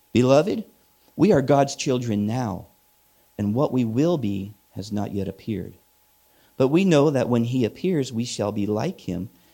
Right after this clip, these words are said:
because we shall see him as he is. And everyone who thus hope in,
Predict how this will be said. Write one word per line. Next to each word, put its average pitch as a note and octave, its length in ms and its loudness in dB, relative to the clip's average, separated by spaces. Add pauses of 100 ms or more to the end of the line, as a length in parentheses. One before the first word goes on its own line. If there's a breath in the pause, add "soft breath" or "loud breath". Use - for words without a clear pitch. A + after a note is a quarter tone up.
(100 soft breath)
because A2 360 -8
we A2 100 -6
shall F#2+ 180 -14
see E3 320 -10
him G2 220 -6
as G2 200 -8
he G2+ 240 -8
is. - 340 -12 (920 soft breath)
And F2+ 220 -4
everyone E3+ 540 0
who B2 160 -2
thus B2 320 -4
hope - 400 -8
in, G2+ 260 -6